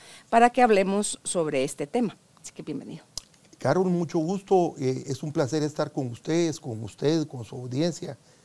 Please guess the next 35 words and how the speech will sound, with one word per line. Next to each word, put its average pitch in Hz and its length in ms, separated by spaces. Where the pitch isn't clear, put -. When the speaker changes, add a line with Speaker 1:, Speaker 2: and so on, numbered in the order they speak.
Speaker 2:
Siempre 156 460
la 135 160
he - 20
escuchado, 160 640
siempre 147 420
la 120 260
he 147 120
admirado 127 680
y 131 80
no, 143 280
no 151 160
sabía 156 340
que 160 120
iba 151 80
a 151 40
tener 139 260
el 131 300
Speaker 1:
<laughs> 202 180
Speaker 2:
honor 135 320
de 160 100
estar 143 200
aquí 147 180
con 143 220
usted. 190 360
Speaker 1:
Ay, 196 200
Quique, 208 480
es 202 200
que 220 240
han 226 200
sido 233 360
tan 220 240
rápidos 220 560
y 214 140
tan 220 240
buenos. 196 580